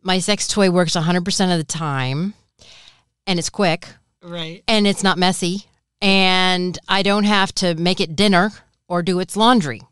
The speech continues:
Speaker 2: Well, you are not in the, uh, minority on that at all, because when I did speak to her about this, she said that that is the way women feel now because they're so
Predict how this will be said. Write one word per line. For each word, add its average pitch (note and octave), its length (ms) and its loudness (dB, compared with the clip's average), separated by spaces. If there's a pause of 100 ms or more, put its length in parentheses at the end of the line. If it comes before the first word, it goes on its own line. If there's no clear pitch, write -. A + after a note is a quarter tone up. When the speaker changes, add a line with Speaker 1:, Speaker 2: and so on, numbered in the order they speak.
(280)
Speaker 2:
Well, E3+ 280 -10
you F3+ 260 -10
are F3 240 -8
not F3+ 440 2
in F#3 200 -2
the, E3+ 280 -2
uh, E3+ 120 -4
minority E3+ 500 -4
on D3+ 180 -4
that D3+ 200 -4
at D3+ 100 -6
all, D#3 220 0
because E3 240 -4
when E3 140 -4
I E3 80 -2
did E3 200 -6
speak E3+ 280 -10
to E3+ 100 -10
her E3 60 -4
about D3 300 -8
this, D3+ 140 -8
she D#3 180 -2
said D3 240 -4
that D3 160 -6
that D3 180 -2
is D3+ 160 -6
the D3+ 100 -4
way D#3 300 -4
women F3 320 -6
feel A3 240 -2
now F3 160 0
because E3 240 -6
they're E3 160 -4
so E3 640 -2